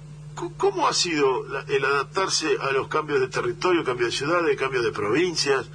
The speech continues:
por los camioneros? ¿Le ha generado una complicación más? ¿Se le ha simplificado? ¿Cómo, cómo resultó?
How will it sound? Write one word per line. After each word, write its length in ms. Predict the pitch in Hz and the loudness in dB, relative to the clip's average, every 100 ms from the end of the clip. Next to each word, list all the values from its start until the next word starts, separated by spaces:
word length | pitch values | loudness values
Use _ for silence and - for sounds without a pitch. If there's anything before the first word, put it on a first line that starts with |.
| - - - - - | -16 -14 -14 -10 -4
por 140 | 117 | 0
los 160 | 107 95 | 0 -2
camioneros? 480 | 110 107 101 95 95 | -4 -4 -2 -2 0
¿Le 80 | 147 | -2
ha 40 | |
generado 680 | - 131 120 127 147 139 131 | 0 -2 0 0 2 2 0
una 460 | 143 135 120 113 92 | -4 -4 -2 -4 -2
complicación 640 | 104 92 104 101 104 120 | -4 -4 -4 -2 0 0
más? 220 | 139 190 | 2 0
¿Se 140 | - 123 | 0 0
le 100 | 117 | 0
ha 40 | |
simplificado? 800 | 113 107 147 - - 160 165 156 | 0 -4 -8 -10 -4 0 0 -2
¿Cómo, 320 | 143 135 127 | -4 -4 -4
cómo 420 | 135 143 143 117 | -6 -4 -2 -2
resultó? 540 | 95 95 - 82 71 | -4 -4 -6 -6 -6